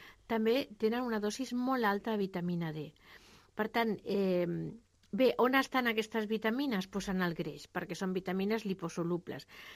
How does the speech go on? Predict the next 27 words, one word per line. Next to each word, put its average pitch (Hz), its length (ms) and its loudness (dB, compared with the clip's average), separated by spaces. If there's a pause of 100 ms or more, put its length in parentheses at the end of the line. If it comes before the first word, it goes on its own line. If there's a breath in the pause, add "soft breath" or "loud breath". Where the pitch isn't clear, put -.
(140 loud breath)
I 175 100 0
aleshores 175 420 0
el 175 160 -4
peix 165 240 -6
blau 233 240 4
té 185 220 -4 (260)
més 214 160 2
quantitat 170 480 -8
de 165 140 -2
greix 180 320 -2 (180)
que 143 140 -10
el 151 140 -14
peix 151 160 -8
blanc. 233 480 0 (420 loud breath)
Eh, 180 460 0
semblaria 233 480 2
que 320 120 -2
fos 277 200 0
al 262 120 2
revés, 254 360 2
no? 277 160 2
Perquè 226 400 0
la, 185 240 -2
els - 220 -12 (100)
peixos 240 240 2
que 262 120 -2
viuen 269 260 4